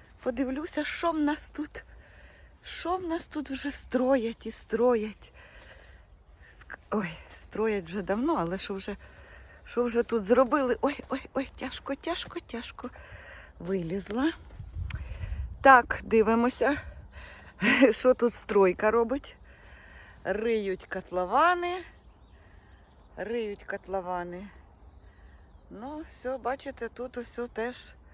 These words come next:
будівництво буде. Отакий комплекс, як отой.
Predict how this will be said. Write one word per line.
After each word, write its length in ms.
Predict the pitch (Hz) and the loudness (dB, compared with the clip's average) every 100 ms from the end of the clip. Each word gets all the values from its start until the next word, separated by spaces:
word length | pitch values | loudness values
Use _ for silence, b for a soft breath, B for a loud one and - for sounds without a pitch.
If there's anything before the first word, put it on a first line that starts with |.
| B B B B - | B B B B -12
будівництво 760 | 208 208 226 240 254 - 226 | -8 -4 -2 -2 -4 -4 -2
буде. 400 | 202 196 170 170 - - - B B B B B B - | 0 0 0 -2 -8 -20 -20 B B B B B B -4
Отакий 480 | 226 - - 240 220 | -2 0 -2 -2 -2
комплекс, 600 | 208 220 208 185 - 190 | 0 -2 -2 -8 -6 -6
як 160 | 180 | -4
отой. 400 | 180 - 160 147 | -6 -4 -4 -4